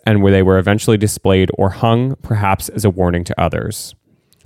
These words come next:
Columbus Day was born a year later in eighteen ninety-two as a way to both celebrate Italian heritage and the contributions of Italian Americans as much as it was used to commemorate the lives lost in the mass lynching a year earlier.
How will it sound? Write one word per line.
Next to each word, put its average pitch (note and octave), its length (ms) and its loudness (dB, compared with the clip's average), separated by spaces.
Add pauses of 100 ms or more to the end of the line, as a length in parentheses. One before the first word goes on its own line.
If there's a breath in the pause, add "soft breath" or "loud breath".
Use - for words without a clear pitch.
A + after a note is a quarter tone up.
(220 soft breath)
Columbus D3 540 2
Day F2 320 2
was G2+ 200 0
born F#2 260 2
a F#2+ 40 2
year F#2 220 2
later G2+ 400 2
in F2 120 -4
eighteen F2 360 -4
ninety-two E2 720 -2
as G2 140 -4
a G#2 40 4
way G2 200 2
to - 100 -6
both F#2 240 0
celebrate D#3 600 2
Italian C3 420 0
heritage A#2+ 580 2 (420 loud breath)
and A#2 160 2
the B2 60 2
contributions A2 680 -2
of F#2+ 60 0
Italian F#2+ 400 0
Americans F2+ 680 -2
as F#2+ 100 -4
much G#2 280 0
as B2+ 100 0
it C3+ 120 -2
was F#2 420 2 (280 loud breath)
used G#2 300 2
to - 60 -6
commemorate G#2+ 600 0
the G2+ 100 -2
lives F#2 500 0
lost F2+ 400 0
in G2+ 180 -6
the F#2 120 0
mass F2+ 380 -2
lynching F2+ 320 -4
a E2 60 -2
year E2 220 -2
earlier. D2+ 560 -6